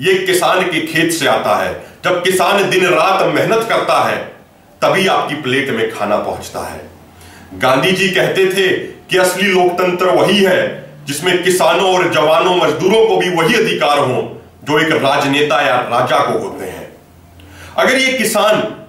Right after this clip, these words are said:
फसल उगाना बंद कर दे, अगर ये किसान मेहनत करना बंद कर दे, तो यकीन मानिएगा कि हम सब भूखे मर जाएंगे।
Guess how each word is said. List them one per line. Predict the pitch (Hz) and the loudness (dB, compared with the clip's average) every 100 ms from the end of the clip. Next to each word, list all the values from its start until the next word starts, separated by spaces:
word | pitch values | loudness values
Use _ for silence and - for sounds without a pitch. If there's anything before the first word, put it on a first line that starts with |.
| - | -4
फसल | 185 185 226 | 0 2 4
उगाना | 202 180 180 180 | 4 2 0 0
बंद | 175 190 | 0 0
कर | 185 165 | 0 0
दे, | 165 | 0
अगर | 170 185 | 0 2
ये | 190 180 | 2 2
किसान | 180 175 180 175 | 0 0 0 0
मेहनत | 147 185 214 - | 0 0 0 0
करना | 165 156 | -2 0
बंद | 156 156 151 | 0 0 0
कर | 147 | -2
दे, | 151 143 | -2 -2
तो | - - 139 | -4 -8 -4
यकीन | 151 156 165 165 | -2 0 0 2
मानिएगा | 143 139 147 147 135 135 | 2 2 2 2 2 0
कि | |
हम | 127 127 | 0 0
सब | 123 160 151 120 | 0 0 2 2
भूखे | 120 120 123 | 0 0 0
मर | 104 - | -2 -2
जाएंगे। | 95 90 82 | -4 -4 -8